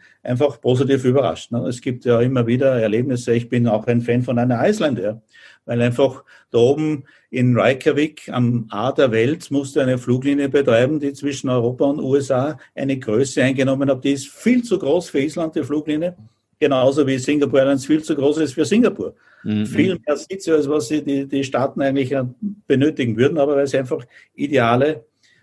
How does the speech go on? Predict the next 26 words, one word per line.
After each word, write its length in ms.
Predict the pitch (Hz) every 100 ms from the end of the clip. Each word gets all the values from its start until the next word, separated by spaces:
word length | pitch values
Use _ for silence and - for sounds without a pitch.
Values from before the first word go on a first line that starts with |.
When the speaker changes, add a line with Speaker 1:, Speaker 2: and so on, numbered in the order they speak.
| -
Speaker 1:
äh, 300 | 143 139 139
äh, 40 | 131 - - 131 131
Drehscheiben 440 | 143 165 147 120 107
aufgebaut 500 | 90 - - 87 -
haben. 140 | 64 _ _ _ _ _ -
Und 500 | 113 107 104 - - -
ja, 120 | 147 185
da 80 |
gibt's 240 | 131 127 135
schon 120 | 127
ein 120 | 110
paar 180 | 107 104
Sachen. 320 | 113 127 101
Also 200 | 104 104 98 101 _ _
hätte 140 | 123 127
ich 60 |
vielleicht 220 | 120 120 120
vorher 160 | 127
überlegen 340 | 117 110 127 139
müssen, 300 | 127 127 120
welche 240 | 117 120
einer 120 | 117
meiner 220 | 113 107
Lieblingsairports 720 | 107 127 143 127 131 127 127 -
sind, 200 | 127 120
aber 220 | 113 110